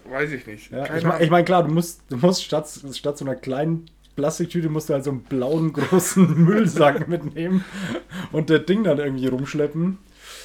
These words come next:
Speaker 1: Aber
Speaker 2: Ich, ich mein, die, die, die kacken doch auch schnell mal irgendwie so fünf Kilo oder so, oder?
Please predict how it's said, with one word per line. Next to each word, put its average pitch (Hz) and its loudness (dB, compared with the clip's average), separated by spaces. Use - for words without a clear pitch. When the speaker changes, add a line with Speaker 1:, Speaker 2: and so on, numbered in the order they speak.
Speaker 1:
Aber 175 -2
Speaker 2:
Ich, 151 0
ich 131 -2
mein, 165 6
die, 160 2
die, 139 -8
die 139 -10
kacken - -4
doch 117 -2
auch 120 -6
schnell 135 -2
mal 135 -2
irgendwie 127 -6
so 117 -8
fünf 127 -8
Kilo 131 0
oder 120 0
so, 113 -6
oder? 180 2